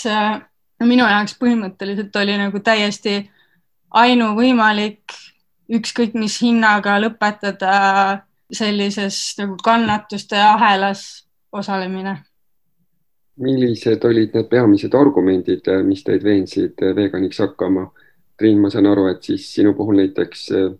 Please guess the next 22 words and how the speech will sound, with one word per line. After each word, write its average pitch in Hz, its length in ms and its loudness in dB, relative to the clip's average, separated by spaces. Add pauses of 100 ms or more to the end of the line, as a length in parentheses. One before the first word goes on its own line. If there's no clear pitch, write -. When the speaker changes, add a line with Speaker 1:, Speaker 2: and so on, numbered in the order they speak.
(120)
Speaker 2:
just 107 160 -6
selline 95 320 -2
kaastunne 92 680 0 (220)
teiste - 260 -6
olendite 90 360 -6
vastu. 92 360 -8 (960)
Speaker 1:
Jah, 285 320 2 (720)
aga 247 240 2
noh, 294 220 4 (340)
selles 269 400 0
mõttes, 233 320 -2
et, 220 380 -8
äh, 202 480 -4 (880)
ega 233 300 0 (280)
ma, 202 240 -6 (880)
noh, 214 160 -8
suhteliselt 202 540 -6
varsti 208 340 -8
puutusin 202 480 -6
selle 196 220 -6
nagu 202 180 -4
ratsionaalse 240 800 2